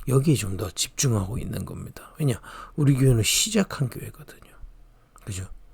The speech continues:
그 본질부터 찾아내고 이걸 갖고 이제 쭉 인도를 받기 때문에 그렇습니다.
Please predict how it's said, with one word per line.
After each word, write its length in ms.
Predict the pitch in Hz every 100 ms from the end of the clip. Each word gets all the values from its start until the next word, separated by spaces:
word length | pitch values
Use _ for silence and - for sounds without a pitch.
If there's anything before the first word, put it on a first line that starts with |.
| -
그 100 | -
본질부터 680 | - 190 180 196 156 143 117
찾아내고 720 | 127 123 120 110 127 - 196 - - - - -
이걸 240 | 131 123
갖고 240 | 101 - 107
이제 140 | 101
쭉 340 | 101 101 107 107
인도를 340 | 110 120 110
받기 280 | - 107 -
때문에 320 | - 80 -
그렇습니다. 640 | 82 - - - - -